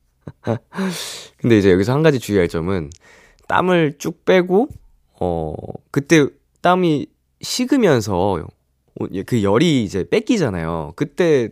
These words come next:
또 감기가 걸리거나 심해질 수 있으니까 그런 점은 좀 주의해야 되지 않나, 어, 생각하고 있습니다.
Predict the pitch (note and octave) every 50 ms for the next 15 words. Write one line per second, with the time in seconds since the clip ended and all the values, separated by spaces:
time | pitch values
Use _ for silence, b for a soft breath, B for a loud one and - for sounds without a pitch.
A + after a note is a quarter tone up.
0 | _ - C3+ B2 A2 - - - G#2 A2+ A#2+ B2+ A#2+ - G2+ F#2+ F#2+ G2 F#2 F2+
1 | F2 F2 - - F3+ F#3+ E3+ C#3 - - F2+ D#2 - - D#2+ D2 C#2 _ _ F2+
2 | F#2 E2+ E2+ - B B B B B B - - A#2 A#2+ C3 C3+ C#3 B2+ A#2+ G#2+
3 | - A2+ A2 G2 - - - G#2 A2+ B2 A#2 G#2 G2 F2 - E2+ D#2 D2 D2 D2+
4 | C#2+ C#2 D2+ G#2+ D#3+ F3+ B B B B B B B B B _ - D2 D2 C2+
5 | - - - - - - _ _ _ _ _ _ _ _ - D#3+ E3 E3 C3+ E3+
6 | F3+ D#3 A2 - - - B1+ - - - - - _